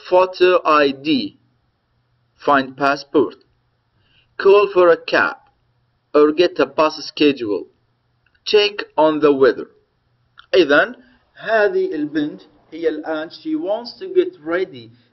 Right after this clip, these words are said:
Why? Because she, uh, she is going to travel somewhere. إذن هي تستعد للسفر. إيش الأشياء اللي حتعملها؟ To go online to find a flight، اللي هو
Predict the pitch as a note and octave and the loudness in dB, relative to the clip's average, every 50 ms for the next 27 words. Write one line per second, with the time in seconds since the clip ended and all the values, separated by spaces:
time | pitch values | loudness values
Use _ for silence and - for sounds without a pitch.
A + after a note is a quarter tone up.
0 | _ _ B2+ C3+ D3 C#3+ D3 D3+ E3 F#3 G3+ A#3 - - _ _ _ - D3 D3+ | _ _ -14 -10 -8 -6 -6 -6 -8 -10 -12 -14 -16 -20 _ _ _ 2 4 4
1 | D3+ D3+ - D#3 D3 C#3+ C#3+ C#3+ C#3+ - - D3 D3 D3 C#3 - - C#3+ C#3+ C#3 | 4 2 2 2 2 2 2 0 -2 -4 -2 0 2 2 0 -2 -6 -6 -4 -4
2 | C#3 C#3 C3+ C3 - - C#3+ C#3 C#3 C#3 C#3 C3+ C#3+ C#3 C3 C#3 C#3 C3 D3 C#3+ | -4 -6 -6 -8 -10 -6 -2 0 2 2 2 0 -2 -2 -2 -2 0 2 2 4
3 | C#3 C3+ C3 C3 C3 C3 C3+ C3 C3+ C3+ - - B2 A2 - - C3+ C3 B2 A#2+ | 4 4 4 2 2 2 0 0 -2 -4 -6 -4 -4 -4 -4 -2 0 0 0 0
4 | A#2+ B2 B2 - - B2 B2 A#2+ C3 D3+ E3+ D#3 A#2 - - _ _ _ _ _ | 0 -2 -4 -4 -6 -10 -10 -4 0 2 2 2 2 0 -6 _ _ _ _ _
5 | _ _ _ - C3 B2 C3 C3+ C#3+ D3 C3 C3 B2 B2 - - - - C3+ B2+ | _ _ _ -10 -4 -2 -2 -2 -2 -4 -6 -4 -6 -6 -8 -8 -2 0 0 2
6 | C3+ C3+ C3 C3 B2+ B2+ C3 C3 B2+ B2+ - B2+ A#2+ - - E3+ D3 - G2 D#2+ | 2 2 0 0 -2 -4 -2 -2 0 0 0 -2 -4 -2 -4 -4 -4 -4 -6 -20
7 | - _ _ _ _ _ _ - G3+ A3+ - - G#3+ G#3 - G3+ F3 E3+ E3+ - | -20 _ _ _ _ _ _ -2 -2 -2 0 -2 -4 -2 0 0 2 2 2 0
8 | E3 D#3 D3+ C#3+ C#3 C3+ C3 C3 C#3 D#3+ F#3+ G#3 - _ _ _ _ _ _ _ | -4 -6 -6 -6 -4 -2 -4 -4 -4 -8 -10 -12 -14 _ _ _ _ _ _ _
9 | _ _ _ _ _ _ _ _ _ - D3 D3+ D3+ G3 A3 A3 A3 F3 F3 E3+ | _ _ _ _ _ _ _ _ _ -2 -2 0 4 4 4 4 4 0 -2 -2
10 | E3 E3 E3+ E3 D#3 C#3 A#2+ A2+ A2+ A2+ - - C#3 - - D#3 C#3+ C3+ B2+ A#2+ | 2 2 4 4 2 0 0 -4 -10 -16 -18 -18 -16 -10 -4 -2 -2 -2 -2 -4
11 | A#2 A#2 A#2 A#2 - B2 G#2+ G#2 A2 C3+ E3 - - - - _ _ _ _ _ | -6 -8 -10 -8 -4 -2 0 0 0 0 -2 -4 -8 -18 -20 _ _ _ _ _
12 | _ _ _ _ _ _ _ _ _ _ _ _ _ _ _ _ _ _ _ - | _ _ _ _ _ _ _ _ _ _ _ _ _ _ _ _ _ _ _ -18
13 | C3 C3 C3 C3+ D3+ D3+ C#3+ B2+ A#2+ G#2+ | -8 -4 -4 0 2 2 2 2 2 0